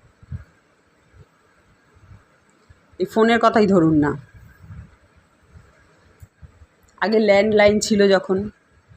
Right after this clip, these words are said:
পাড়ায়, সারা পাড়ায় হয়তো একটা কি দুটো বাড়িতে ল্যান্ডলাইন। লোকে ভাবতো, "কি বড় লোক, এদের বাড়ি ল্যান্ডলাইন আছে।"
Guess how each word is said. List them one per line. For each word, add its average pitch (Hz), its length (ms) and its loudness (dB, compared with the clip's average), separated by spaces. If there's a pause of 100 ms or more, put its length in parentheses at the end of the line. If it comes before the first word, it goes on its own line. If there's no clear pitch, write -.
(280)
পাড়ায়, 180 280 -4
সারা 185 320 0
পাড়ায় 185 300 0
হয়তো 185 220 -2
একটা 180 360 -2
কি 185 120 -8
দুটো 170 280 -4
বাড়িতে 170 420 -4 (540)
ল্যান্ডলাইন। 156 640 -2 (380)
লোকে 175 220 -4
ভাবতো, 196 320 -2
"কি 196 320 -6
বড় 160 240 -2
লোক, 175 260 -2 (960)
এদের 165 180 -2
বাড়ি 170 160 0
ল্যান্ডলাইন 156 580 0
আছে।" 143 240 -14